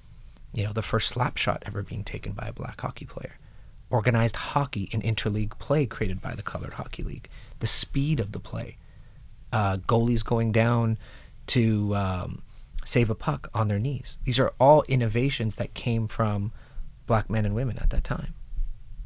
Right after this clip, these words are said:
Why aren't we taught this? Why aren't we taught about that importance of league, that that league was, um, also a symbol of Black communication, Black mobilization, Black entrepreneurship at that time? Why aren't we taught those things in our history books?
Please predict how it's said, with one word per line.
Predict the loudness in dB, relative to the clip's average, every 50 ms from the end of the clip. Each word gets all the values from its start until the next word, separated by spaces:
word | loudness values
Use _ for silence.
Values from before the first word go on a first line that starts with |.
| -4
Why | -2 0 2 2 4 4 4
aren't | 2 2 0
we | 0 -2
taught | -2 -4 -6 -6
this? | -6 -8 -8 -8 -10 -14 -16 -18 -20 -20 -20 -18 -18 -18 -18 -18 -18 -18 -16 -16 -16 -6 0
Why | 2 2
aren't | 2 2
we | 2
taught | 2 2 2 2
about | 4 2 0 2
that | 0 0
importance | 0 0 0 0 0 0 0 -2
of | -2 0
league, | 0 0 0 0 0
that | -2 0 2
that | 2 0 0
league | 0 0 0 2 2 2 0 0
was, | 0 2 2 2 2 2 0 -2 -4 -8 -12 -18 -20 -20 -18 -18 -16 -16 -16 -16 -16 -16 -16 -16 -16 -14 -14 -8 -2 0 2
um, | 4 4 4 4 2 2 0 -2 -4 -6 -8 -12 -12 -12 -12 -10 -2 2
also | 2 4 4 4 4 4
a | 2
symbol | 2 2 2 4 4 4 4 2 2 2 2
of | 2 4 4 2 2 0 -4 -6 -10 -14 -18 -20 -20 -20 -20 -20 -20 -20 -18 -16 -8
Black | -2 2 4 4 4 2 0
communication, | -2 -2 0 0 0 -2 -2 -2 -2 0 0 -2 -2 -2 -2
Black | 0 2 0 2 2
mobilization, | 0 0 0 0 0 0 0 0 0 0 0 0 0 -2 -2
Black | -2 -2 -2 -2
entrepreneurship | -2 -4 -4 -4 -4 -4 -2 -2 -2 0 -2 -4 -6 -8 -8 -8
at | -8 -8 -8
that | -8 -8
time? | -6 -4 -2 0 0
Why | 2 0
aren't | 0 0
we | -2
taught | -4 -2 -2 -2 -2 0
those | -2 -4 -6 -6
things | -6 -6 -6 -8 -8 -10
in | -8 -6 -6 -4
our | -2
history | -2 -2 -4 -4 -6 -8
books? | -10 -10 -12 -12 -12 -12 -12